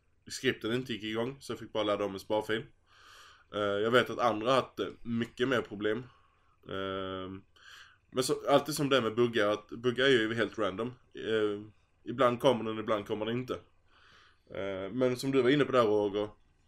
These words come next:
det är ju, det är ju väldigt, eh, många karaktärer är ju, känns väldigt platta och dåligt skrivna.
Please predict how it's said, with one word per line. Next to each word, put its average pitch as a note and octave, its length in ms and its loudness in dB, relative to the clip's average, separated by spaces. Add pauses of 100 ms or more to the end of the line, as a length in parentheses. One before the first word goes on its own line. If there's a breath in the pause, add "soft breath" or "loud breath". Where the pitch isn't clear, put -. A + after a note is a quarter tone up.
(520)
det A#2+ 60 4
är A#2 40 6
ju, A#2+ 180 4
det - 140 2
är B2+ 40 8
ju A#2+ 100 6
väldigt, A2+ 540 0
eh, G#2+ 500 -2 (400 soft breath)
många B2+ 300 4
karaktärer A#2 560 4
är A2+ 40 2
ju, G#2 140 0
känns G#2+ 460 -4
väldigt G#2 360 -2
platta A2+ 400 0
och A2 140 -2
dåligt A2 340 0
skrivna. G#2+ 340 0